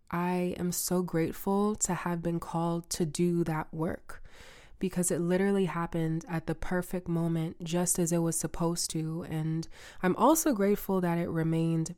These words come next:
peaceful from beginning to end. So the packets that we provided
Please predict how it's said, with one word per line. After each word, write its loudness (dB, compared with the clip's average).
peaceful 0
from -2
beginning 2
to -8
end. -2
So 4
the 2
packets 0
that 0
we 2
provided 2